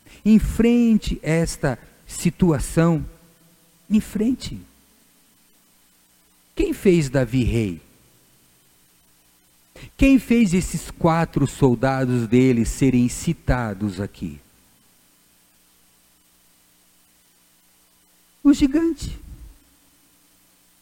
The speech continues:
Eles estão listados aqui nesse texto, segundo Samuel,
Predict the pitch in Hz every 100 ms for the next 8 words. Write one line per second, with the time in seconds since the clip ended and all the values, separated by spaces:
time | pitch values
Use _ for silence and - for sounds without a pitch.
0 | _ _ _ _ _ _ - - 233 208
1 | 247 - 269 269 254 - 220 277 254 233
2 | 190 190 226 214 208 - - 196 208 -
3 | 185 190 202 - 196 180 175 214